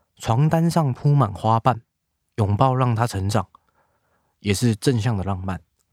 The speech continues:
但太拥挤就开到了别的土壤，哎，这就是负面的彼此厌倦。接着第四段的主歌，甚至是直接写出来，哎，他在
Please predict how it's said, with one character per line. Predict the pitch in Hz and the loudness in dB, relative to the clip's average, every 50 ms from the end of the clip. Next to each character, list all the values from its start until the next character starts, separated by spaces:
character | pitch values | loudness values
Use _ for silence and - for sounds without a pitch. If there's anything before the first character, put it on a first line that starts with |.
| _ _ _ _ _ _ _ _ _ _ - | _ _ _ _ _ _ _ _ _ _ 0
但 | 113 101 98 92 85 92 101 _ _ _ _ _ _ _ _ _ _ _ _ _ _ _ _ - | 0 0 0 -2 -6 -10 -12 _ _ _ _ _ _ _ _ _ _ _ _ _ _ _ _ -4
太 | - 156 143 | 0 0 2
拥 | 127 131 131 139 135 | 2 2 2 2 0
挤 | - 101 90 | 0 -4 -8
就 | 80 - 104 | -6 -6 -6
开 | 98 - - 123 123 117 | -6 -4 -2 -2 0 0
到 | - 123 110 95 | 2 0 0 0
了 | 90 87 | -2 -4
别 | - - 101 98 | -6 -6 -6 -4
的 | 113 101 | -4 -4
土 | - - - 90 90 | -6 -6 -10 -8 -6
壤， | 90 - - _ _ _ _ _ _ _ _ _ _ | -6 -8 -8 _ _ _ _ _ _ _ _ _ _
哎， | - 107 107 98 | -6 -6 -6 -4
这 | - - 117 | -2 -2 -2
就 | 110 123 117 | 0 0 2
是 | 117 120 | 2 0
负 | - - - 160 | 0 0 0 2
面 | 131 123 135 120 95 | 2 4 2 2 0
的 | 90 | -2
彼 | - - 90 | -4 -8 -10
此 | 92 - 78 | -8 -8 -6
厌 | 87 95 92 87 | -6 -4 -4 -4
倦。 | - 90 - - _ _ _ _ _ _ _ _ _ | -6 -8 -8 -10 _ _ _ _ _ _ _ _ _
接 | - 185 185 | -4 -2 0
着 | 180 139 | 0 0
第 | 131 - - 185 175 | -2 -2 -2 -2 -2
四 | 151 - - - 175 143 135 | -2 -2 -2 0 0 2 2
段 | 175 160 131 113 | 2 2 2 2
的 | 104 98 95 82 82 - - - _ _ _ _ - | -2 -4 -4 -6 -10 -14 -20 -20 _ _ _ _ -14
主 | - 104 95 | -8 -8 -4
歌， | 90 - 123 127 127 _ _ _ _ _ _ _ _ _ | 2 2 2 2 2 _ _ _ _ _ _ _ _ _
甚 | - - 160 | -2 0 0
至 | 147 151 | 2 2
是 | 165 160 | 0 -2
直 | 143 - 110 110 | -2 -4 -4 -2
接 | 139 151 | 0 -2
写 | 151 - - 80 - | -2 -2 -6 -8 -6
出 | - - | -2 -2
来， | 113 90 85 | -2 -2 0
哎， | 101 110 | -2 -4
他 | 107 127 131 | -2 -2 -4
在 | 123 - 139 | -2 -2 -2